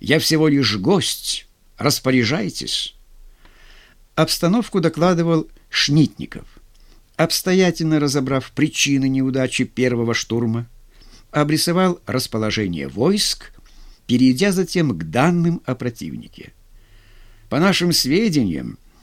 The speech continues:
неприятель располагает сейчас шестьюдесятью-семьюдесятью тысячами активных штыков». «Разрешите вопрос,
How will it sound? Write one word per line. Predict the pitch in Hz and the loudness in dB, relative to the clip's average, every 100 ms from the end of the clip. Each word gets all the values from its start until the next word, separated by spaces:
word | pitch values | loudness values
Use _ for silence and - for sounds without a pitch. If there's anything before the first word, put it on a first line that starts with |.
| - | -8
неприятель | 101 143 160 156 143 123 127 165 165 180 180 - | 2 4 4 4 4 6 4 0 0 0 0 -4
располагает | 123 - 131 131 135 139 123 | -4 -2 -2 0 0 0 0
сейчас | - 117 - 123 - - | -2 -4 0 -2 -2 -6
шестьюдесятью-семьюдесятью | - - 135 - 147 147 107 107 107 87 98 160 196 131 110 113 151 117 - 110 - 143 - - | -2 0 0 -2 4 4 4 0 -2 -4 0 2 2 2 0 2 2 2 -2 -4 0 0 0 -2
тысячами | 135 160 185 - 175 165 - - | 0 0 -2 -2 0 0 -2 -6
активных | 117 - - 117 110 104 | -6 -6 -2 -2 -2 -4
штыков». | - 101 - 117 - - - - _ - - _ - - | -8 -10 -10 -12 -12 -20 -20 -20 _ -20 -20 _ -20 -6
«Разрешите | - 170 202 190 262 247 | 0 2 2 -2 -4 -2
вопрос, | 247 226 - - - - | -4 -4 -10 -8 -12 -14